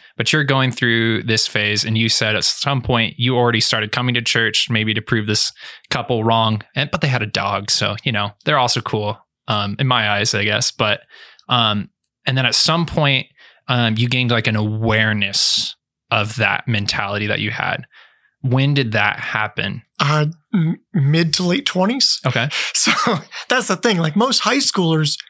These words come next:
Speaker 2: grow out of that phase, right?
Speaker 1: <laughs>
Speaker 2: That's the sign of maturity. Like, maybe you're ready for college now. You're aware
Speaker 1: Hmm.
Speaker 2: there's a bigger world out there.
Speaker 1: Mm-hmm.
Speaker 2: Even when I was in college, it's still just me.
Speaker 1: Hmm.
Speaker 2: And, uh, so even when I was, you know, I, I, I accepted Jesus in the sense that I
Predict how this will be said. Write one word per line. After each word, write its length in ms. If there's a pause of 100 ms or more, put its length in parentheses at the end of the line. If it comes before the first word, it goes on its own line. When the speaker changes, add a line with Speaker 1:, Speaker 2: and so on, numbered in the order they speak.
(180)
Speaker 2:
grow 300
out 180
of 120
that 140
phase, 360
right? 200 (240)
Speaker 1:
<laughs> 60
Speaker 2:
That's 220
the 100
sign 220
of 100
maturity. 580
Like, 140
maybe 220
you're 100
ready 140
for 120
college 360
now. 100
You're 200
aware 220
Speaker 1:
Hmm. 60
Speaker 2:
there's 140
a 60
bigger 220
world 360
out 180
there. 240 (460)
Speaker 1:
Mm-hmm. 220
Speaker 2:
Even 180
when 80
I 40
was 140
in 80
college, 460
it's 200
still 220
just 240
me. 360 (280)
Speaker 1:
Hmm. 140 (180)
Speaker 2:
And, 240
uh, 280 (200)
so 180
even 280
when 100
I 100
was, 300
you 120
know, 100
I, 160
I, 340
I 260
accepted 640
Jesus 460
in 120
the 60
sense 340
that 100
I 220